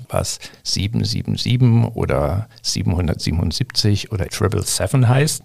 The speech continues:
Der Spiegel hat getitelt, eine Heuschrecke, unter Umständen eine nette Heuschrecke, kommt aus den U S A. Der C E O Joss Wanda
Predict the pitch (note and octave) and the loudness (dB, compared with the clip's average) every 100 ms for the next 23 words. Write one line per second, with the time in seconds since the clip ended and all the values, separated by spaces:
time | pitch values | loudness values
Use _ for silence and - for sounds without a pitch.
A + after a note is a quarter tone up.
0 | - D#3+ - G#2 G#2 F2+ - - - A2 | -4 -4 -2 -4 -2 -4 -6 -10 -8 -6
1 | - G#2+ - - E2 E2 - G2+ - B2 | -2 -4 -4 -6 0 2 2 0 2 0
2 | - C#3+ C3 A2+ - G#2 - A2 - F#2+ | 2 2 2 -2 -2 -2 0 0 0 -2
3 | F#2 - D#2+ D#2 - - G#2+ A#2+ - - | -2 -2 -2 -4 -2 0 0 0 -2 -4
4 | - B1+ - - G#1+ A1+ - - - - | 0 -2 -2 -4 0 0 0 0 -2 -4
5 | G1+ G1+ - - G1+ C3+ A2 - - E2 | -4 -4 -4 -2 2 2 0 -4 -4 0
6 | D#2+ E2 - G2 F#2 - G2+ B2+ C3 - | 0 -2 -2 -2 -4 -2 -2 -2 -2 -6
7 | - G2+ - - F#2 A2+ C3 A2+ | -4 -2 -2 -2 2 4 4 2